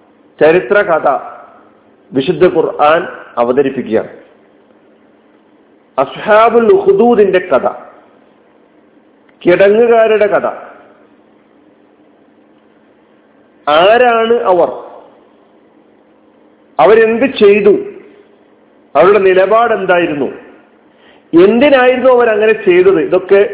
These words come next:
ഈ സൂറ നമ്മെ പഠിപ്പിക്കുന്നുണ്ട്. വിശ്വാസികളെ,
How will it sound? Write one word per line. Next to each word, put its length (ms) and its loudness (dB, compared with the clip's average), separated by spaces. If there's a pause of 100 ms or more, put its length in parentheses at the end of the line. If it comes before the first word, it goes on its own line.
ഈ 120 0
സൂറ 260 -2 (260)
നമ്മെ 260 -2
പഠിപ്പിക്കുന്നുണ്ട്. 640 -2 (1600)
വിശ്വാസികളെ, 720 2